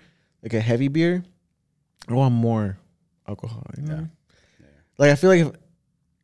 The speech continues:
Speaker 1: if I drink two of these, I should get lit. But at four point eight, I don't think I will.
Speaker 2: Yeah. I
Speaker 1: You
Speaker 2: get
Speaker 1: know?
Speaker 2: you.
Speaker 1: But, um, yeah, I give it, like, a, like, a seven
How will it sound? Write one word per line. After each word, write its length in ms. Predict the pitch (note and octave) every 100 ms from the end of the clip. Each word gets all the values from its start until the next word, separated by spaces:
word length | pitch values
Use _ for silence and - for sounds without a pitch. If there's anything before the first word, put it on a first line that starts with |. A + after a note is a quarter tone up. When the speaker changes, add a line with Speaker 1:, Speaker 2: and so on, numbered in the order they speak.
| _ _ _ _
Speaker 1:
if 180 | - B2
I 120 | C#3+
drink 220 | D3+ E3+ C#3
two 200 | C#3 C#3
of 60 |
these, 260 | D#3 E3+ D#3+
I 120 | -
should 560 | A#2+ - - C3 G#2+ - _
get 340 | - G#2+ - _
lit. 280 | - A2 G2+ - -
But 120 | - A#2+
at 60 |
four 160 | - D3
point 280 | - C#3+ A2+
eight, 180 | D3
I 80 | G2+
don't 160 | B2 B2+
think 200 | B2+ A2
I 120 | G2
will. 300 | - G2 F#2+ A#2 C3+ _
Speaker 2:
Yeah. 120 | E2 -
I 800 | - - - - _ _ _ -
Speaker 1:
You 140 | B2+
Speaker 2:
get 120 | C3 C3+
Speaker 1:
know? 60 | - -
Speaker 2:
you. 80 | - - - - - - -
Speaker 1:
But, 180 | - C3
um, 340 | C#3 C3 B2+
yeah, 200 | C3 D#3+
I 60 | E3
give 200 | B3 D#4+
it, 80 | D#4+
like, 200 | G#3+ E3+
a, 340 | C#3+ C3 A#2 A2+ - - - - - - - _ _ _ _ - -
like, 140 | C#3
a 60 | B2+
seven 880 | - - - - - D3+ D3+ D#3 D#3